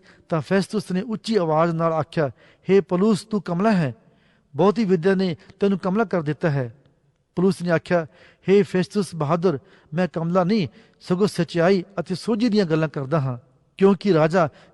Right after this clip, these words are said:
ਜਿਹਦੇ ਸਾਹਮਣੇ ਮੈਂ ਬੇਧੜਕ ਬੋਲਦਾ ਹਾਂ, ਇਹਨਾਂ ਗੱਲਾਂ ਨੂੰ ਜਾਣਦਾ ਹੈ, ਕਿਉਂ ਜੋ ਮੈਨੂੰ ਨਿਹਚਾ ਹੈ ਵੀ ਇਹਨਾਂ ਵਿੱਚੋਂ ਕੋਈ ਗੱਲ ਉਸ ਤੋਂ ਲੁਕੀ ਹੋਈ ਨਹੀਂ, ਇਸ ਲਈ ਜੋ ਇਹ ਵਾਰਤਾ ਖੂੰਜੇ ਵਿੱਚ ਨਹੀਂ ਹੋਈ।" ਹੇ ਰਾਜਾ ਅਗਰਿਪਾ,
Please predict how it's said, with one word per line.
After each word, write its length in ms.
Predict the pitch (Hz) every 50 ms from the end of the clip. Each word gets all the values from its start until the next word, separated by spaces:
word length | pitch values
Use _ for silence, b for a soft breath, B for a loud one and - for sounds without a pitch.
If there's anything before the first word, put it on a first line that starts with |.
| b
ਜਿਹਦੇ 240 | 143 139 202 208 220
ਸਾਹਮਣੇ 460 | 175 - - 190 208 214 202 180 143 113 b b b b b
ਮੈਂ 160 | 165 180 180
ਬੇਧੜਕ 540 | 160 139 143 180 202 165 208 180 170 156 -
ਬੋਲਦਾ 400 | 151 135 139 156 170 170 190 185
ਹਾਂ, 200 | 156 151 147 135 117 b b b b b
ਇਹਨਾਂ 220 | 202 214 208 214 196
ਗੱਲਾਂ 320 | 156 160 160 151 156 151
ਨੂੰ 140 | 170 214 180
ਜਾਣਦਾ 340 | 151 143 131 143 160 196 180
ਹੈ, 220 | 156 139 120 117 _ _ _ _ _ _ _ _ _ _ _ _ _
ਕਿਉਂ 160 | - 202 214
ਜੋ 120 | 190 226 220
ਮੈਨੂੰ 300 | 180 175 185 202 220 202
ਨਿਹਚਾ 300 | 170 190 - - 233 202
ਹੈ 200 | 170 151 139 - b b b b -
ਵੀ 60 | 180
ਇਹਨਾਂ 360 | 180 - 247 226 226 226 226
ਵਿੱਚੋਂ 280 | 196 190 185 - 202 180
ਕੋਈ 260 | - - 202 214 233
ਗੱਲ 260 | 185 190 185 180 175 - -
ਉਸ 100 | - 190
ਤੋਂ 180 | - - 196 180
ਲੁਕੀ 240 | 165 160 - 190 185
ਹੋਈ 240 | 160 180 185 196 190
ਨਹੀਂ, 340 | 156 151 185 220 208 156 113 b b b b b b -
ਇਸ 180 | 233 208 - -
ਲਈ 240 | 180 180 190 190 156 b b b b b
ਜੋ 120 | 156 185
ਇਹ 180 | 208 220 202 208
ਵਾਰਤਾ 460 | 160 156 151 165 160 - 196 180 160 - b b b b -
ਖੂੰਜੇ 260 | - 185 208 190 220
ਵਿੱਚ 160 | 208 190 185
ਨਹੀਂ 140 | 190 233 240
ਹੋਈ।" 240 | 170 147 147 131 113 - _ _ _ _ _ _ _ _ _ _ _ _ _ -
ਹੇ 80 | 165 190
ਰਾਜਾ 220 | 185 185 170 175
ਅਗਰਿਪਾ, 460 | 180 160 165 175 185 - - 190 180